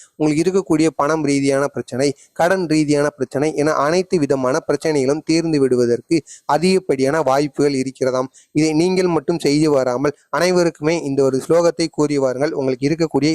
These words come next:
எல்லா பிரச்சனைகளும் நீங்கும் என்பது போல அவர்களையும் கூறி அவர்களையும் செல்லுயர சொல்லுங்கள். ஏதோ உங்களால் முடிந்த ஒரு உதவியாக அவர்களுக்கு இருக்கட்டும்.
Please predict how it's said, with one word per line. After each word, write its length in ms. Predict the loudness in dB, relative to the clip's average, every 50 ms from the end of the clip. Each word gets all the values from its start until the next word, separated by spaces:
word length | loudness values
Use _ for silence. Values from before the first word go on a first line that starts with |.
| 0
எல்லா 200 | 0 0 0 0 0
பிரச்சனைகளும் 600 | 0 -2 -6 -6 -4 -4 -4 -2 -2 -2 -2 -4 -4 -12 -20 -20 _ -2
நீங்கும் 380 | 0 2 2 2 2 2 0 0 -2
என்பது 340 | -2 -2 0 0 0 0 0
போல 200 | 0 2 2 2 2 2
அவர்களையும் 400 | 0 0 0 0 -2 -2 -2 -4
கூறி 220 | -2 0 0 0 0 0
அவர்களையும் 460 | 0 0 0 2 0 0 -2 -4 -4
செல்லுயர 420 | -4 -2 0 2 2 2 2 0 -2 -2
சொல்லுங்கள். 340 | -4 -6 -4 -2 -2 -4 -4 -6 -12 -20 _ _ 0 0
ஏதோ 180 | 2 2 2 2 2
உங்களால் 360 | 0 0 0 0 2 0 0 -2 -4
முடிந்த 260 | -6 -4 -2 -2 -2 0
ஒரு 200 | 0 0 0 0
உதவியாக 520 | 0 0 0 0 0 0 -2 -2 -2 -2 -2
அவர்களுக்கு 440 | -2 -2 -4 -4 -6 -6 -8 -8 -12
இருக்கட்டும். 380 | -14 -14 _ -20 -12 _ -12 -12